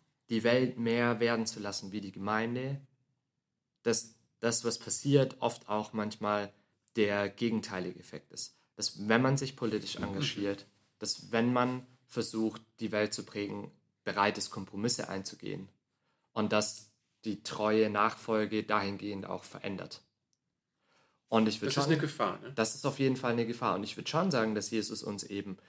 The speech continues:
Speaker 1: zu einer klaren Nachfolge und auch vor allem, also Petrus macht es ja deutlich, zu einer klaren Nachfolge als Leute, ähm,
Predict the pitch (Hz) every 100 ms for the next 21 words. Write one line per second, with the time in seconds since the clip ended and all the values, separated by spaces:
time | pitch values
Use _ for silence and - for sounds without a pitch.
0 | _ _ - 110 98 - _ - 107 110
1 | 135 139 113 113 - - 101 98 101 98
2 | 98 _ _ _ - 107 104 - _ _
3 | - 117 113 - - - 107 123 120 120
4 | 110 - - 139 143 160 - 113 - 110
5 | 101 104 107 110 107 - 104 95 107 117
6 | 131 127 123 120 - - 110 107 110 110
7 | - _ _ _ _ - 113 107 - 110
8 | 110 117 131 131 131 127 131 131 _ _
9 | _ _ - 110 113 107 107